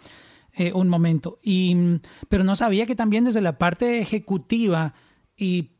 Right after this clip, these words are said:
probando con números, en tu caso, siendo la cabeza de, del proyecto, también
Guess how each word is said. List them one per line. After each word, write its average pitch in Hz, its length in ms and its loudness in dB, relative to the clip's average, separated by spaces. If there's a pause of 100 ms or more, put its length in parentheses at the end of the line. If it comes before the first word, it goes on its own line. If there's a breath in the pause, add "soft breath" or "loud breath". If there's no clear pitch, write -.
(200)
probando 175 560 0
con 226 300 2
números, 190 500 2
en 160 140 0
tu 165 140 -4
caso, 202 440 -2
siendo 175 240 0
la 233 100 -2
cabeza 220 460 0
de, 175 240 0
del 165 140 -4
proyecto, 175 420 -4
también 160 380 0